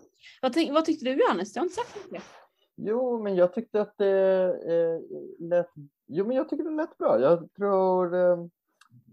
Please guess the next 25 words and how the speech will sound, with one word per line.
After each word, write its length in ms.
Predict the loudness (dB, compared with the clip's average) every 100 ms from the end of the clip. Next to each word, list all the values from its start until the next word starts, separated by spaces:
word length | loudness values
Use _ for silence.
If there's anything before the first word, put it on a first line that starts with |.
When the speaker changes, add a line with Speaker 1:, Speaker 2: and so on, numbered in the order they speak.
| _ _
Speaker 2:
eh, 320 | -4 -2 -2 -2
ja, 140 | -2
men 400 | -2 -4 -6 -6 -4
jag, 280 | -2 -2 -6 -12 -20 _ -8
jag, 280 | -6 -6 -10 -14 -2
verkligen 420 | 0 0 -2 -4
sådär 380 | -2 2 2 2
att 200 | -2 -2
det 80 | -4
hänger 300 | -2 -6 -8
på 340 | -2 2 2
hur 580 | 0 -4 -4 -4 -4 -4
bra 600 | -8 -8 2 4 6 4
han 220 | -2 -6
kan 160 | -10 -8
sjunga 600 | -6 -6 -6 -4 -4 -2
live. 340 | 2 2 2 -8 -8
För 240 | -8 -2
i 100 | 0
de 180 | 0 0
här, 280 | 0 0 -4 _ _
det 80 | -4
här 160 | -2 -2
är 40 |
inte, 140 | -4